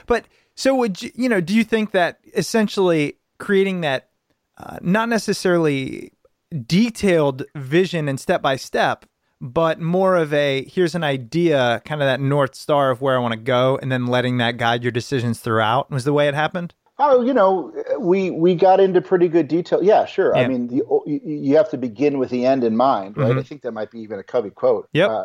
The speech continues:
Speaker 1: yep.
Speaker 2: but begin with the end in mind. And, um, and, and that's what we did. And, and I knew ultimately I wanted to make a real positive impact on the world. I knew I wanted to leave a legacy of service. I wanted to make the world a better place.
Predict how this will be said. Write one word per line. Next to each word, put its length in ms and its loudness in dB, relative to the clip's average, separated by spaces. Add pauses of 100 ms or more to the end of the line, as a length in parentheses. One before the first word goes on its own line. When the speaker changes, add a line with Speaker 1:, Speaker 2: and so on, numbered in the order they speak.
Speaker 1:
yep. 200 -2
Speaker 2:
but 240 -4
begin 260 -2
with 120 0
the 120 -2
end 140 2
in 80 0
mind. 420 2 (640)
And, 380 2
um, 440 2 (560)
and, 280 0
and 120 2
that's 220 2
what 160 2
we 120 -4
did. 300 2
And, 240 -4
and 200 -2
I 160 2
knew 500 2 (140)
ultimately 420 2
I 80 4
wanted 360 0
to 100 -6
make 180 0
a 60 0
real 320 2
positive 440 0
impact 380 -4
on 100 -2
the 60 -6
world. 460 2
I 60 0
knew 140 -2
I 60 0
wanted 260 -2
to 80 -8
leave 160 0
a 40 2
legacy 480 0
of 100 0
service. 500 2
I 60 0
wanted 200 -2
to 40 -2
make 160 0
the 60 -2
world 140 4
a 20 0
better 160 0
place. 560 0